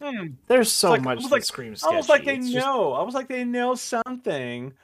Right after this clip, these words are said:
Speaker 2: Yeah.
Speaker 1: that the rest of us don't know. Hmm, hmm, go
Speaker 2: Well, the rest of
Speaker 1: figure.
Speaker 2: us are, can merely speculate on because the data is hidden.
Speaker 1: Well, a lot of stuff is, is out, out there, like the study,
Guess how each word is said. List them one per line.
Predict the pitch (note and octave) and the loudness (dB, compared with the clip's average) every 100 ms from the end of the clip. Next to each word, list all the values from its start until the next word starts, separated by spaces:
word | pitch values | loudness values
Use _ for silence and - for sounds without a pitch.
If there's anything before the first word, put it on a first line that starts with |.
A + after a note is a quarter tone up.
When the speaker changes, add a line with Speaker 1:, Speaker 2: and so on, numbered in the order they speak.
| - | -8
Speaker 2:
Yeah. | C3 A#2 | -4 -4
Speaker 1:
that | D#3+ | -4
the | E3+ | -2
rest | E3+ - - | -2 -2 -6
of | |
us | F#3+ | -8
don't | - G3 F#3+ | -2 -2 0
know. | G3 F3 C3 B2+ E3+ G#3 F#3+ C#3+ B2 | -2 -2 -4 -6 -10 -10 -10 -12 -14
Hmm, | |
hmm, | B2 C#3+ F#3 E3+ D#3+ | -16 -14 -12 -12 -12
go | E3 B2 | -8 -6
Speaker 2:
Well, | A#2+ | -4
the | C3 | 2
rest | D3 D3 C#3 | 2 2 -4
of | |
Speaker 1:
figure. | B2+ | -4
Speaker 2:
us | A2+ A#2 | -4 -6
are, | G#2+ - _ _ _ _ _ _ - | -8 -14 _ _ _ _ _ _ 2
can | F3 E3 E3+ F3+ | 4 4 4 8
merely | G#3 A#3 B3 A3+ | 10 8 6 2
speculate | - - G#3 - F3 D#3 D3 | 0 2 2 4 6 8 8
on | C3 C3 C#3 | 6 6 2
because | C3+ C3+ D3 C#3+ C3+ | -4 -2 4 4 6
the | D3 | 4
data | C#3+ E3 E3+ D#3+ | 8 8 10 8
is | D3+ - | 6 4
hidden. | D3 F#2 - _ _ _ _ _ _ _ _ _ _ _ _ _ _ E3 | -6 -8 -20 _ _ _ _ _ _ _ _ _ _ _ _ _ _ 6
Speaker 1:
Well, | F3 D3 - _ _ _ - | 8 8 4 _ _ _ -8
a | |
lot | D3+ D#3 G3 | -2 2 4
of | G#3 _ | 2 _
stuff | - E3+ E3+ | 2 2 2
is, | E3 D3 - | -6 -8 -12
is | E3 C3 | -8 -2
out, | C3+ C3 C#3+ | 0 -2 -2
out | C3+ C3+ | -4 -2
there, | D#3 | -2
like | C#3+ B2 | -2 -6
the | A#2+ | -12
study, | - A#2+ C3 | -6 -6 -6